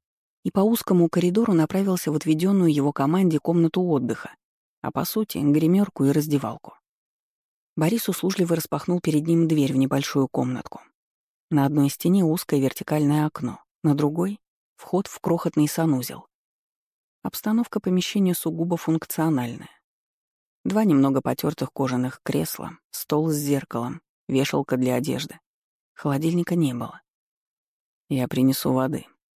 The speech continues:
сказал Борис. Демьян кивнул и подошёл к окну. На улице уже стемнело, зажглись фонари.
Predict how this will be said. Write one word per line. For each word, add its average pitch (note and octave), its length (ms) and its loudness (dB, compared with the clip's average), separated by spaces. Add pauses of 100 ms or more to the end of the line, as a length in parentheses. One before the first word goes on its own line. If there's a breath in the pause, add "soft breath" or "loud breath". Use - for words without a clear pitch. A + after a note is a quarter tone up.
(220)
сказал B2+ 420 -6
Борис. - 440 -6 (1080)
Демьян G3+ 400 4
кивнул G3 360 2
и D#3+ 40 0
подошёл C#3 420 -2
к - 80 -6
окну. C3+ 320 -6 (2000)
На F3+ 120 2
улице G#3 380 0
уже D#3+ 160 0
стемнело, D3 600 -2
зажглись D#3+ 500 -2
фонари. D#3 460 -2